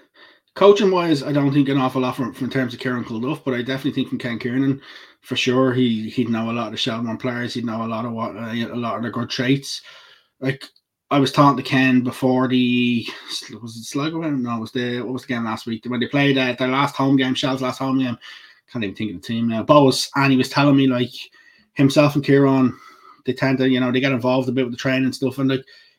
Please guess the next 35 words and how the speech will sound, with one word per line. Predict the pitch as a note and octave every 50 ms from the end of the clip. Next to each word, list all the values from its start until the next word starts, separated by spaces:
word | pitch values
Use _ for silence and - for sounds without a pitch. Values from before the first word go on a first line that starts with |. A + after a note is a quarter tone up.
| _ -
even | C#3 C#3 C#3 -
he | - C#3 C#3+
was | C#3 C#3
blown | - C#3+ C3+ C#3+ C#3
away | C3 C3 C3
with | A#2+ A2+ -
some | - B2+
of | B2
the | B2
standard | - - B2 A#2+ B2 A#2+ A#2
of | A#2
some | - C#3 B2 B2
of | B2
the, | B2 A#2+ G#2+ A#2
some | B2 - C3+ B2
of | B2
the | B2
Athlone | A#2 G#2+ - C3+ A#2+ A#2+ B2
players | A#2+ - C3 B2 A#2+ B2 A#2 C3
and, | B2 A2
and | G#2+ B2+ A#2+ A#2
what | A#2+ - -
they're | C3+ A#2
actually | A2+ - - - C3 G#2+
able | A#2+ B2+ A#2+ A#2+ A2
to | C3 B2
do. | - C3 C3+ D3 C#3+ C#3+
And, | C#3 C#3
like, | C#3 C#3 - - - - - - - _ _
for | - - D#3
me, | C#3+ D3+ D#3 D#3 D#3 D#3 D#3 D3
I | C#3
do, | C3 C#3 - -
I | C#3+ C#3
think, | - D3 C#3+ C#3+ C#3 -